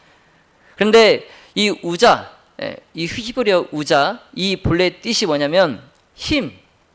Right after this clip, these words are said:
능력, 위험, 이런 뜻을 갖고 있어요. 예? 힘, 능력, 위험. 따라서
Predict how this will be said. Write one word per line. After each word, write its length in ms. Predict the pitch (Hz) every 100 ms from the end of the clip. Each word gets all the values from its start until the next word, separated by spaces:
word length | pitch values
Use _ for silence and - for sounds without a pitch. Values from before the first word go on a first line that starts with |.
| _ _ _
능력, 480 | - 170 208 196 123 - _ _ _ _ _ -
위험, 440 | 156 196 156 104 - _ -
이런 260 | 175 196
뜻을 240 | 208 208 208
갖고 260 | - -
있어요. 400 | 131 - 107 98 _ _ _ _
예? 100 | 139 - _ _
힘, 380 | - 247 156 92 _ _ _ _ _ -
능력, 600 | 165 185 180 131 - _ _ _ -
위험. 400 | 156 208 151 95 - _ _ _ _ _ _ _ _ _ _
따라서 720 | - 262 254 262 254 214 -